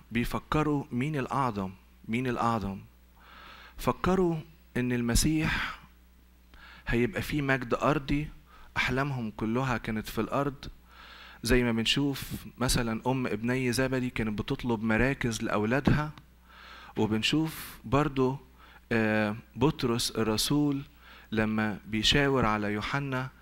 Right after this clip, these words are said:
لما السيد المسيح بيقول له إن أنت هتموت منكس الرأس، فاستدار ليوحنا وقال له: "وماذا عن يوحنا؟" فكانوا بيقارنوا بعض وبيشوفوا مين الأحسن، وكأني إن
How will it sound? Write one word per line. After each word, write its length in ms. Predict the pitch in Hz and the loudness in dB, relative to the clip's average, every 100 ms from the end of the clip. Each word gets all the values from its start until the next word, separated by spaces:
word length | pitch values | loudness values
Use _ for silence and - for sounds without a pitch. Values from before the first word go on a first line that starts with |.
| - - - | -20 -20 -8
لما 480 | 110 107 107 107 104 - | -2 0 0 0 -2 -4
السيد 340 | - - 139 120 | -2 2 2 2
المسيح 360 | 113 98 127 | -2 -2 -2
بيقول 220 | 117 107 123 | 0 0 0
له 60 | |
إن 120 | 113 | 0
أنت 200 | 123 131 | -2 0
هتموت 800 | 107 107 104 120 127 127 - - - - - - - - | -2 -2 -4 -4 -2 -4 -4 -8 -10 -18 -20 -20 -20 -4
منكس 480 | 113 127 - 107 - | 0 0 -2 -4 -2
الرأس، 480 | 107 135 131 - - - - | 0 0 0 -2 -4 -14 -8
فاستدار 640 | - 113 - 110 135 139 120 | -2 0 0 0 2 2 0
ليوحنا 440 | 110 - 135 123 | 0 0 -2 0
وقال 220 | 104 123 | 0 0
له: 60 | 123 | 2
"وماذا 500 | 113 113 135 135 117 | 2 2 2 2 0
عن 200 | 107 110 | 0 -2
يوحنا؟" 520 | 110 - 139 135 135 - - - | -4 -4 -4 -4 -6 -10 -20 -6
فكانوا 380 | 120 - 165 156 | -2 0 0 0
بيقارنوا 500 | 127 - 139 131 110 | 0 2 0 0 2
بعض 460 | 117 101 98 - - - - | 2 0 -4 -12 -20 -20 -8
وبيشوفوا 460 | 107 107 - - 120 | -4 0 0 0 -2
مين 160 | 131 | -2
الأحسن، 560 | 127 110 - - 101 101 - - - - - | 0 0 0 0 0 -4 -12 -20 -20 -8 -4
وكأني 720 | 110 - 113 143 131 127 127 - - - | 0 2 0 -2 -4 -6 -8 -14 -20 -8
إن 360 | 107 107 107 | -4 -2 -2